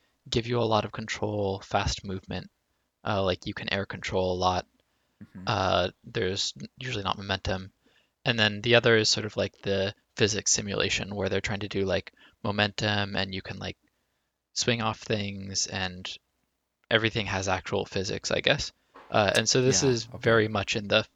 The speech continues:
Speaker 1: physicsy type of platformer.
Speaker 2: Mm.
Speaker 1: Uh, and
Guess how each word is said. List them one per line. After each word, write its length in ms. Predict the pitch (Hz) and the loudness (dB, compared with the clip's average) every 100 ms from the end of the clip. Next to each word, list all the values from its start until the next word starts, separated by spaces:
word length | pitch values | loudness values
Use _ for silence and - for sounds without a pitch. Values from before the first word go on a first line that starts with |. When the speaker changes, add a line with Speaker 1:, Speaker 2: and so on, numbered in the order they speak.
| - | -6
Speaker 1:
physicsy 500 | 110 101 - - - | -4 -2 -2 -2 -2
type 260 | - - | -4 -4
of 120 | 131 - | -8 0
platformer. 540 | - - 120 123 151 _ _ _ _ _ _ | 0 2 -2 -4 -6 _ _ _ _ _ _
Speaker 2:
Mm. 200 | 95 87 85 | -20 -12 -4
Speaker 1:
Uh, 380 | 110 98 110 120 - _ _ _ _ _ _ _ _ _ - | -2 0 -2 -6 -12 _ _ _ _ _ _ _ _ _ -2
and 400 | 110 104 104 | 0 0 -4